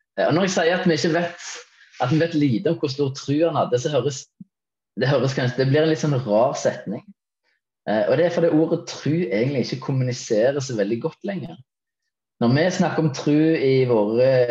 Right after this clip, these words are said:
i vår setting, så snakker vi ofte om tro som et sånn kanskje. Jeg tror det blir fint vær i morgen. Eh, og da, da betyr det liksom kanskje, ja, kanskje blir det fint vær. Jeg tror det tar så lang tid å kjøre hjem.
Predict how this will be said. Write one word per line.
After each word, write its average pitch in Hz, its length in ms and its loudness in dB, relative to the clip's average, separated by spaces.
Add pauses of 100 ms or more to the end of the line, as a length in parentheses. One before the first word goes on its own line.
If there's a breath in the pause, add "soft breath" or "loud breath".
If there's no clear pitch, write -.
(180)
i 120 120 0
vår 135 240 0
setting, 151 360 -8
så 131 120 -6
snakker 131 280 -8
vi 123 80 -6
ofte 127 160 -10
om 131 80 -8
tro 131 320 -6
som 123 220 -6 (340)
et - 120 -16
sånn 110 160 -8 (320)
kanskje. 117 580 -2
Jeg 110 180 -4
tror 120 320 0
det 113 120 0
blir 104 160 -4
fint 117 360 -4
vær 107 240 2
i 123 80 0
morgen. 101 380 -6 (640 soft breath)
Eh, 104 240 0
og 101 100 2
da, 131 80 2 (140)
da 135 100 2
betyr 139 300 0
det 131 80 2
liksom 131 300 -2
kanskje, 120 500 -2
ja, 127 180 2
kanskje 123 320 -6
blir 120 140 2
det - 80 -10
fint 110 260 -8
vær. 98 200 -6 (580)
Jeg 107 160 -4
tror 123 220 2
det 120 100 -2
tar 113 160 0
så 120 240 2
lang 110 260 2
tid 104 200 2
å - 40 -6
kjøre 95 300 0
hjem. 95 200 -4